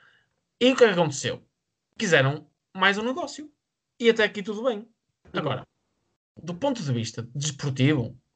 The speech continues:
Speaker 1: tá tudo mal, não é? Porque tira qualquer val-, to-, ti-, qual-, todo, todo o valor às outras competições, não é? E a, e a todo o mérito e toda a hierarquia em pirâmide que
Speaker 2: Hum.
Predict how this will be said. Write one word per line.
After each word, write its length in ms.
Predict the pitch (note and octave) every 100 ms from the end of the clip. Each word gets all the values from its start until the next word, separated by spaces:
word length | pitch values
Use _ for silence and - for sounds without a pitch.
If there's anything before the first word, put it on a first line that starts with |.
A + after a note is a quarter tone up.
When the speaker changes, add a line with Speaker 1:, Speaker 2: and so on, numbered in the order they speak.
| _
Speaker 1:
tá 140 | - B2+
tudo 200 | C3+ C#3+
mal, 320 | F#3+ C#3+ - B2+
não 100 | G#2+
é? 60 | -
Porque 360 | - - - - _ _ _
tira 400 | D#3+ D#3 D#3+ -
qualquer 420 | - D#3 - D3
val-, 280 | B2 C3 C3
to-, 240 | - G3+ -
ti-, 140 | G#3 G3+ D#3
qual-, 240 | C#3 B2+ C3 _
todo, 420 | A#3 A#3+ C3 C3
todo 240 | - F3 D3+
o 20 |
valor 500 | C#3 C3+ C#3 F#3+ - _ _ _ _ _ _ _ _ _ _ _ _ _ _ -
às 200 | F#3 G#3
outras 200 | A3 A#3
competições, 480 | G#3+ A3+ C#4 D#4+
não 120 | F3 A2+
é? 180 | A2 - _
E 120 | E3+
a, 100 | F3 G3
e 80 | G3+
a 80 | F3
todo 200 | G#3 G3+
o 80 |
mérito 560 | F3 C#3+ D3 D#3+ G3+ - _ -
e 80 | C3+
toda 400 | A#3 A3 E3 -
a 40 | E3
hierarquia 920 | D#3+ G3 F#3 C#3 C3+ C3+ B2 G#2+ - _ _ _ _ -
em 200 | E3 D#3+
pirâmide 560 | D3 B2 A2+ B2+ D#3 - _ _ _ _
que 140 | - E3
Speaker 2:
Hum. 180 | C3